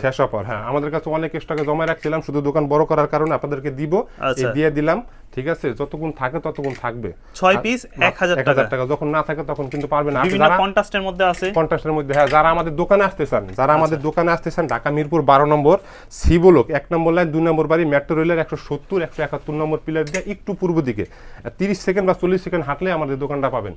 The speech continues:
Speaker 2: ওকে। আর
Speaker 1: দেখেন,
Speaker 2: তাদের
Speaker 1: যে
Speaker 2: কিন্তু দোকান কিন্তু সবসময় খোলা আছে, যারা আসতে চান সরাসরি চলে আসবেন
Speaker 1: চলে আসবেন,
Speaker 2: কিন্তু।
Speaker 1: হ্যাঁ।
Speaker 2: কেমন?
Speaker 1: যে কোন-, যে কোনো কালার, যে কোনো ডিজাইন, ছয় পিস মাত্র এক হাজার টাকা।
Speaker 2: এক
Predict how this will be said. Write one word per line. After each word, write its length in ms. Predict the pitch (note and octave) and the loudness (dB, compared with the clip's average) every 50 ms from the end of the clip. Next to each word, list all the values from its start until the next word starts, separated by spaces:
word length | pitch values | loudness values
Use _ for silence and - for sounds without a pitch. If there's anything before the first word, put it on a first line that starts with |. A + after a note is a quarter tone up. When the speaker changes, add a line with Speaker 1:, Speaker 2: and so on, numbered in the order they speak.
| - - - - B2+ B2 | -14 -14 -10 -6 -6 -6
Speaker 2:
ওকে। 160 | A#2+ - B2 G#2 - - - - - - - - - - - - - B2+ C3 | -6 -6 -12 -12 -12 -20 -20 -20 -20 -20 -20 -20 -20 -20 -16 -8 -2 0 0
আর 100 | C3+ C3+ B2+ | 2 2 2
Speaker 1:
দেখেন, 180 | C3 A2 G2 F#2+ F#2+ - | 0 -2 -4 -8 -6 -2
Speaker 2:
তাদের 260 | D#3+ D#3+ C3 F3 F3+ | 0 0 2 2 0
Speaker 1:
যে 60 | F3 G3 | 0 -2
Speaker 2:
কিন্তু 160 | F#3+ F#3 G3 E3+ | -4 -4 -2 -2
দোকান 160 | F3+ F3 F#3+ F#3+ | -2 -2 -2 -4
কিন্তু 160 | F#3+ F#3+ G3 - | -2 -6 -4 -4
সবসময় 280 | G3+ F3 - G3 F#3+ F#3 - | -4 -4 -4 -4 -6 -4 -2
খোলা 160 | F#3+ F#3 F#3+ F#3 F3+ | 2 4 6 6 6
আছে, 140 | E3+ - F#3+ F3+ E3+ | 4 2 -2 2 4
যারা 120 | E3+ E3 D#3+ | 4 4 4
আসতে 220 | D#3+ - - F3+ E3+ | 2 0 -4 -4 -2
চান 120 | G3 G#3+ B3 - - | -2 -2 -2 -4 -2
সরাসরি 340 | F#3 E3 E3 - F3+ D#3+ D#3+ - | -2 -2 -2 0 -4 -6 -4 -2
চলে 140 | E3+ E3+ E3+ D#3+ | -2 0 2 2
আসবেন 180 | C#3+ C3+ C3+ C3+ | 0 0 -2 2
Speaker 1:
চলে 100 | C3+ B2+ | 4 4
আসবেন, 100 | A#2+ A#2 | 4 4
Speaker 2:
কিন্তু। 140 | A#2 B2 | 0 0
Speaker 1:
হ্যাঁ। 120 | B2 G#2 F#2 - - - - - - - - - | 0 -4 -4 -8 -16 -20 -20 -20 -20 -20 -18 -8
Speaker 2:
কেমন? 120 | - D#3+ E3 | -2 4 6
Speaker 1:
যে 60 | F3+ F3+ - | 6 6 6
কোন-, 160 | G3+ G3 - - - - C3 | 2 -2 -2 -10 -14 -6 -2
যে 80 | D3 E3 | 0 2
কোনো 180 | D#3+ F3+ F#3 F#3 F3+ - | 6 8 8 8 8 6
কালার, 240 | E3+ E3+ F#3 G3 F3 D3+ | 4 6 6 4 4 2
যে 60 | E3+ E3+ - | -2 0 2
কোনো 120 | F#3 F3+ F3+ E3 | 4 2 4 4
ডিজাইন, 220 | F3 F3 F#3 F#3+ F#3 F#3 | 2 2 2 2 0 2
ছয় 160 | - C#3+ C#3+ C#3 | 0 0 0 0
পিস 120 | F3+ E3 - E3 | -2 -4 -2 -2
মাত্র 160 | D#3+ D#3+ - E3+ | -4 -2 -2 -4
এক 160 | F3 E3+ E3+ F3 | -4 -2 -2 -2
হাজার 160 | E3 D#3+ F3 | 0 2 4
টাকা। 140 | F3+ F#3+ G3+ | 4 4 4
Speaker 2:
এক 60 | F#3 | 4